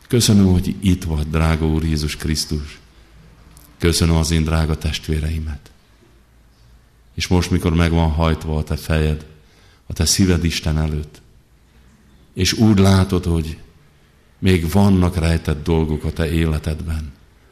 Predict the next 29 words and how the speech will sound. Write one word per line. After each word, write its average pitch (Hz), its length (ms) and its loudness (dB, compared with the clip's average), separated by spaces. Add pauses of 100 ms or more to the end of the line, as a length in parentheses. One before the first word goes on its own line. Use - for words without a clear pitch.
(340)
Vagy 98 160 0
valaki 101 440 2
ott 107 240 2
van 92 220 2
még 87 300 2
mindig, 90 500 2
hogy 85 180 -4
a 80 100 -2
vas 85 240 -2
szekerek 80 540 -2
végiggázolnak 85 1040 -2
életén, 82 600 -4 (1000)
és 98 160 2
akarsz 101 420 2
szabadulni, 90 720 2
akarsz 95 440 0
gyógyulni. 80 680 0 (1120)
Értsd 110 320 2
meg, 87 180 2
hogy 87 140 -2
most 80 280 -2
a 78 60 -6
te 80 320 -4 (580)
órád 78 500 0
ez. 78 320 -6 (460)
Ez 110 140 -4
a 123 80 0
te 139 160 2
pillanatod. 82 800 0